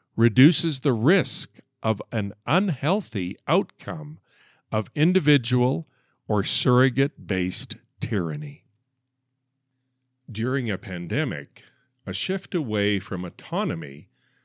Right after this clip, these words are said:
to a lean toward interdependence is required. The community needs dominate individual desires for care.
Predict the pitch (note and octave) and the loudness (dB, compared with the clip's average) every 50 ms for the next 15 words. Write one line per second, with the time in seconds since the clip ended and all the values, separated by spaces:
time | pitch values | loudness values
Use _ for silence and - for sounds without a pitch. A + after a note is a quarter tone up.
0 | _ _ _ - - B2+ G#2+ F#2+ F2+ F2+ G2+ C#3+ G3 A3 G3 F3+ F3+ F3+ F#3 F#3 | _ _ _ -10 -6 -4 -2 -2 -2 -2 -2 -2 -2 -2 -2 -2 -4 -4 -6 -8
1 | - _ _ - - E3+ D3 B2+ C3+ C3+ C3+ C3+ A#2+ - - - _ _ C#3+ C3+ | -12 _ _ -12 -10 -8 -6 -4 -2 -2 -2 -2 -4 -6 -14 -20 _ _ -6 -6
2 | C3 - - B2+ G2+ G#2+ G2 - - - - A#3 A#3+ F#3 G#2+ E2 E2+ F#2 - - | -4 -4 -6 -6 -8 -8 -10 -12 -12 -8 -6 -4 -4 -4 -4 -6 -8 -8 -8 -8
3 | - - _ - B2 A2 F#2+ G2+ G#2+ G#2 - - - C3 A#2 A2 G2+ F#2 D#2 C#2+ | -8 -10 _ -6 -6 -6 -4 -6 -8 -10 -10 -12 -8 -4 -2 -2 -2 -2 -4 -6
4 | C2+ C#2 - - _ _ _ _ _ _ _ _ _ _ _ _ _ _ _ _ | -10 -14 -18 -20 _ _ _ _ _ _ _ _ _ _ _ _ _ _ _ _
5 | _ _ C3+ B2 - - C3+ C3 B2+ D#3 A3+ C#4 C#4 B3+ F#3 - C#3+ B2+ A2+ G#2 | _ _ -6 -6 -4 -4 -4 -2 -2 0 0 0 0 -2 -2 -2 -2 -2 0 0
6 | F#2+ F#2 E2+ E2 D#2+ F2+ B2 - - - - - - _ _ _ _ _ - A2 | -2 -2 -2 -2 -4 -6 -6 -6 -4 -4 -4 -6 -8 _ _ _ _ _ -6 -4
7 | D3+ G3+ A3 D#3 G2+ F2+ D#2+ D2+ D#2 F2 - - _ _ _ _ _ _ _ _ | -2 -2 -2 -2 -2 -4 -6 -6 -8 -10 -12 -16 _ _ _ _ _ _ _ _
8 | A2+ A2+ A#2 G2+ G#2 E2+ G#2 G#2 F#2 - F#2+ F#2+ F2+ E2+ D#2+ F#2 F2+ D#2 F2+ A2+ | -2 -2 0 -2 -2 -2 -2 -2 -2 -4 -6 -6 -8 -8 -8 -8 -6 -4 -4 -4
9 | C#3 D#3 C#3 G#2+ F2+ E2+ E2 E2 D#2+ - - - - D2+ D2 - - - - A2 | -2 -2 -2 -2 -2 -4 -6 -6 -8 -10 -10 -12 -14 -16 -16 -16 -18 -12 -8 -8
10 | F#2+ E2+ D2+ C#2 B1+ C2 C2 - | -6 -6 -8 -8 -10 -14 -16 -20